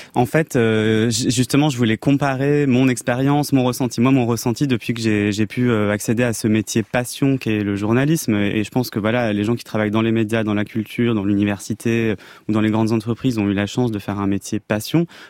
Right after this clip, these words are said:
contrairement à beaucoup de personnes qui sont, beaucoup de gens de ma famille qui exercent des métiers alimentaires, c'est-à-dire, voilà, ont pas fait d'études et du coup, euh, gagnent leur vie, en fait, tout simplement.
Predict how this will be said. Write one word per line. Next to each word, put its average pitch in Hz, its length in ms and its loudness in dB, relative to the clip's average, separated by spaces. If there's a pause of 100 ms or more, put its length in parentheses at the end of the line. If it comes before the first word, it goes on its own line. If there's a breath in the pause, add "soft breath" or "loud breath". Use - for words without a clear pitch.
contrairement 113 420 0
à 110 60 0
beaucoup 113 260 -2
de - 60 -2
personnes 135 580 0
qui - 160 -8
sont, 123 400 0
beaucoup 113 380 -2
de 113 40 -4
gens 113 120 4
de 110 60 2
ma 104 100 0
famille 123 320 2
qui - 100 -6
exercent 113 240 0
des 107 100 0
métiers 101 380 0
alimentaires, 107 680 0
c'est-à-dire, 104 300 -2
voilà, 110 240 -2
ont 95 140 -2 (420 loud breath)
pas 127 120 -2
fait 123 100 -2
d'études 104 360 -2
et 117 60 2
du 104 160 -4
coup, 139 200 0
euh, 113 40 0
gagnent 131 240 0
leur 120 160 -2
vie, 110 140 0
en 95 80 -8
fait, - 100 -12
tout - 140 -16
simplement. 101 340 -4